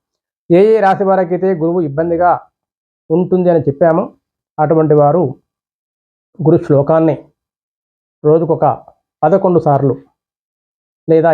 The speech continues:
యాభై ఒక్క సారి లేదా నూట ఎనిమిది సార్లు మీ సమయాన్ని బట్టి, మీ అవకాశాన్ని బట్టి ఆ గురుగ్రహ శ్లోకాన్ని జపించడం వల్ల గురువు అనుకూల ఫలితాన్ని ఇస్తాడు. అది శాస్త్రంలో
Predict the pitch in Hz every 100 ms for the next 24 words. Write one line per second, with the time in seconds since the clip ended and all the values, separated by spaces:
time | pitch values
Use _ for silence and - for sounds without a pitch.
0 | 143 151 160 190 190 143 139 - - _
1 | _ _ _ _ - 156 175 170 156 175
2 | 160 156 - 143 139 131 - _ - 160
3 | - 139 170 175 135 120 143 143 _ _
4 | _ _ _ _ _ _ _ - 156 139
5 | 156 190 180 151 131 - 147 _ _ _
6 | _ 143 139 151 165 170 156 - 147 151
7 | 147 139 147 143 135 139 160 135 135 -
8 | _ _ _ _ _ _ - 151 156 139
9 | - _ _ _ _ _ _ _ _ _
10 | - 147 147 151 143 139 139 131 - 147
11 | - - _ _ _ 165 156 147 139 165
12 | 160